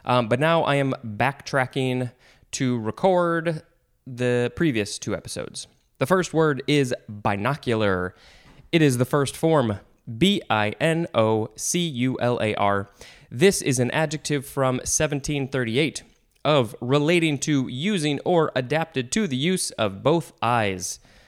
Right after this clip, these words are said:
Most of us have two eyes. There's a few of us who have only one eye. There's a few of us who don't have the use of either eye. And there's a few of us who only have, no, there's a few of us who have three eyes. Wow, bad joke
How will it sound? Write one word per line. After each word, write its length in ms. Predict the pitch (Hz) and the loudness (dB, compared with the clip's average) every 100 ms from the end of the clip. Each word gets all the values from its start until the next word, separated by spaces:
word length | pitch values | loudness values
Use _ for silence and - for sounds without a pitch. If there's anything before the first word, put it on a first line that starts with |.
| _ _ _ _ _ _ 113 | _ _ _ _ _ _ 2
Most 320 | 139 170 - | 4 4 2
of 80 | 147 | 2
us 160 | 151 | 2
have 180 | 143 139 | 0 -2
two 220 | - 151 | -2 0
eyes. 400 | 139 151 190 - - _ _ _ | 0 -2 -4 -8 -10 _ _ _
There's 160 | 120 110 | -6 -4
a 80 | 110 | -2
few 180 | 131 | 0
of 60 | 123 | 0
us 160 | 135 - | 0 -2
who 120 | 120 | -2
have 280 | 113 104 - | -2 -4 -6
only 240 | 107 104 | -6 -4
one 220 | 113 165 | 0 2
eye. 240 | 160 165 160 - - _ - | 2 0 -4 -16 -20 _ -10
There's 160 | 113 | -4
a 60 | 113 | -2
few 180 | 156 180 | 2 2
of 80 | 180 | 4
us 160 | 180 | 2
who 100 | 185 | 2
don't 200 | 180 180 | 4 4
have 160 | 185 175 | 4 2
the 80 | 185 | 0
use 200 | 185 190 | 0 0
of 80 | |
either 280 | 202 208 170 | 0 2 4
eye. 280 | 151 143 139 - _ _ - | 2 2 -2 -8 _ _ -4
And 100 | 127 | 0
there's 140 | 139 | 2
a 60 | 131 | 2
few 180 | 160 156 | 0 2
of 80 | |
us 340 | 135 135 - - _ - | 2 0 -2 -10 _ -6
who 140 | 117 | -2
only 280 | 101 107 98 | 0 0 -4
have, 400 | 104 98 - - - | -6 -10 -12 -14 -4
no, 320 | 107 104 - - - - - | -2 -2 -6 -20 -20 -20 -8
there's 160 | 117 135 | -4 -2
a 60 | |
few 160 | 165 185 | 2 2
of 100 | 160 | 2
us 140 | 160 | 0
who 100 | 151 | 0
have 300 | 123 104 104 - - | 0 0 -2 -10 -8
three 200 | 110 104 | -4 -2
eyes. 320 | 90 67 - - - - - _ _ _ _ - | -4 -8 -12 -16 -20 -20 -20 _ _ _ _ -6
Wow, 420 | 110 123 104 87 - | 0 2 2 0 -8
bad 360 | 117 131 135 127 | 0 2 2 2
joke 400 | 123 165 190 | 2 2 2